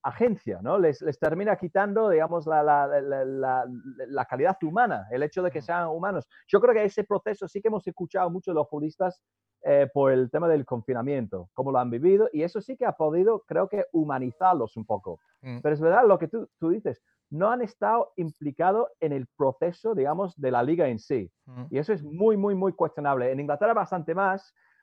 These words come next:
Speaker 1: pero bastante más en parte porque no ha habido liderazgo como en España. No ha habido,
Speaker 2: Mm.
Speaker 1: digamos, una voz sola, que en, en España ha sido Tebas,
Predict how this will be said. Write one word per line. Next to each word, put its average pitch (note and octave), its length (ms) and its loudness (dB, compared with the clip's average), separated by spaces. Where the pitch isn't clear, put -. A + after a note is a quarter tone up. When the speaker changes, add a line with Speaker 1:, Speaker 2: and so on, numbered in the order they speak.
Speaker 1:
pero D3+ 160 6
bastante F#3+ 340 2
más G#3 220 0
en D#3+ 100 -4
parte G3 300 2
porque C#3 200 -4
no D#3+ 200 0
ha F3 60 4
habido F3 420 0
liderazgo D3 520 0
como A#2 140 -4
en A2+ 60 -4
España. G2+ 400 -4
No A#2+ 120 -2
ha C#3+ 60 4
habido, E3+ 380 4
Speaker 2:
Mm. - 20 -10
Speaker 1:
digamos, D3 300 -2
una D#3 160 4
voz E3 200 4
sola, F3 260 2
que B2+ 100 -2
en, B2 240 0
en A#2+ 140 -4
España D3 320 -4
ha C#3 40 -8
sido D3 220 0
Tebas, F3 360 0